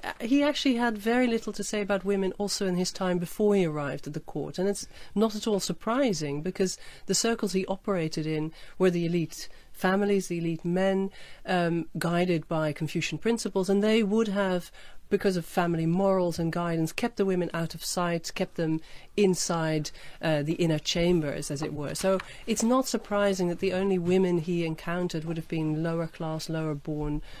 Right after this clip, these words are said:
uh, more, uh, impoverished women about whom he had very little to say. Um, what's interesting is that in, with hindsight, um, for many centuries probably, we, we relied heavily in European perspectives of China,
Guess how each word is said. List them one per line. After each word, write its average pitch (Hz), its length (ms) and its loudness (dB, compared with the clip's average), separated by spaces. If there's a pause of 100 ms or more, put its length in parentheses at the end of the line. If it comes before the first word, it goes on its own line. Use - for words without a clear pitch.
(160)
uh, 151 360 -2
more, 151 400 -4 (280)
uh, 151 240 -2
impoverished 175 760 0
women 151 540 0
about 202 280 2
whom 208 180 4
he 196 140 4
had 175 220 -2
very 156 220 0
little 160 380 0
to - 160 -6
say. 151 500 -6 (340)
Um, 175 280 0 (140)
what's 226 220 4
interesting 247 460 4
is 190 120 4
that 185 220 4
in, 196 280 2
with 190 240 2
hindsight, 175 880 -4 (280)
um, 175 300 0
for 190 180 0
many 190 560 4 (260)
centuries 220 500 0
probably, 165 340 0
we, 180 240 2
we 180 440 -2
relied 196 540 0
heavily 185 560 0
in 165 200 0
European 170 760 0
perspectives 156 760 -4
of 156 140 -8
China, 151 460 -6